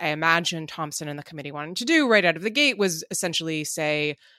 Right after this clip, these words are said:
"This is what happened. It was incredibly brutal." There were videos that they showed, which might be familiar to people who watch the impeachment hearings, um, of exactly what happened, just to really drive home how horrific it was.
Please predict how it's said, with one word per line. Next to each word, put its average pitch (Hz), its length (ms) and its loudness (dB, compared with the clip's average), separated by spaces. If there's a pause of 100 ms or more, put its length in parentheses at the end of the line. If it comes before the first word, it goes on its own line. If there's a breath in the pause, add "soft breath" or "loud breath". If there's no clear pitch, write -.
(160)
"This 233 280 6
is 196 140 0
what 175 140 0
happened. 147 760 -6
It 190 160 -2
was 180 140 -4
incredibly 175 800 0
brutal." 147 580 -6
There 151 220 0
were 143 400 -4
videos 160 640 0
that 156 160 -10
they 147 120 -6
showed, 202 480 2
which - 380 -2 (260 soft breath)
might 156 140 -2
be 151 80 -16
familiar 165 400 0
to 147 60 -10
people 151 220 -8
who 147 60 -8
watch 143 240 -8
the 165 80 -14
impeachment 196 520 -8
hearings, 165 600 -6 (380 soft breath)
um, 156 260 0
of 175 140 4
exactly 160 480 0
what 151 180 -8
happened, 143 540 -6
just - 220 -8
to 190 80 -4
really 180 340 -2
drive 147 400 -4 (100)
home 143 460 -12
how 147 600 -4
horrific 147 480 -12
it - 140 -14
was. 165 600 -8